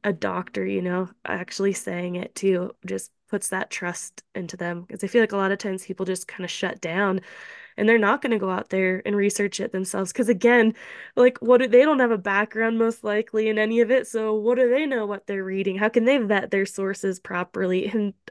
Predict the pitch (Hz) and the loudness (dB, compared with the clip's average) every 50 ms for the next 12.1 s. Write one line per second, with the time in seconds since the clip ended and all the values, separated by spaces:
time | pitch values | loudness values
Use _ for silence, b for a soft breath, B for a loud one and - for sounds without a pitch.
0 | _ _ _ _ _ - 190 196 226 220 - 226 247 247 - 226 220 262 277 240 | _ _ _ _ _ -4 -2 -2 -2 0 2 2 2 2 2 2 2 2 4 4
1 | 196 220 247 208 302 294 254 - - - 302 294 262 349 359 294 - - 262 254 | 4 4 4 4 2 0 0 0 0 0 0 2 4 2 2 2 0 -6 -4 -2
2 | 262 294 294 285 262 247 294 311 302 _ _ - 190 196 214 247 262 254 233 - | -2 -2 -2 -2 0 2 2 0 0 _ _ -8 -6 -2 0 0 0 0 0 -2
3 | - 196 185 - B B B B B B - 208 202 202 - 262 247 240 240 226 | -4 -6 -6 -10 B B B B B B -6 -6 -6 -2 0 2 4 4 4 4
4 | 220 - 190 175 196 - - - - 285 277 269 - 269 285 330 302 320 330 359 | 2 2 -2 -4 -6 -10 -10 -10 -6 -6 -6 -6 -4 -2 -2 -2 0 2 2 2
5 | 339 311 269 247 240 294 311 226 180 - - 220 - - - B B B B B | 2 2 0 -2 -2 -2 -4 -4 -4 -2 -2 -4 -4 -6 -14 B B B B B
6 | B B B B B B B - - 254 233 220 214 - - _ - - 240 240 | B B B B B B B -2 2 4 4 4 4 2 -2 _ -2 2 4 4
7 | 247 240 - - 311 294 254 - - - - - - - 277 269 269 269 269 269 | 4 2 0 0 0 0 0 0 -2 -4 -6 -10 -6 -2 0 4 4 6 4 4
8 | 247 269 262 262 254 - 254 247 247 240 254 247 - - 220 226 214 214 214 214 | 4 2 0 0 0 0 2 2 2 2 0 -6 -6 -4 -2 0 0 0 0 -2
9 | - - - 202 208 196 196 196 196 B B B B B B B B 240 233 233 | -2 -4 -6 -6 -6 -4 -4 -4 -4 B B B B B B B B 4 6 6
10 | 247 226 226 240 233 233 214 226 - 220 214 214 214 - _ - - 220 214 208 | 4 4 6 6 6 6 6 4 2 4 4 4 4 2 _ -8 -6 -4 -2 -4
11 | 208 190 190 202 196 196 190 185 185 196 - - 233 220 220 208 202 202 208 190 | -4 -4 -6 -4 -4 -4 -4 -4 -6 -4 2 4 4 4 4 2 0 -2 -2 -4
12 | 190 185 | -4 -4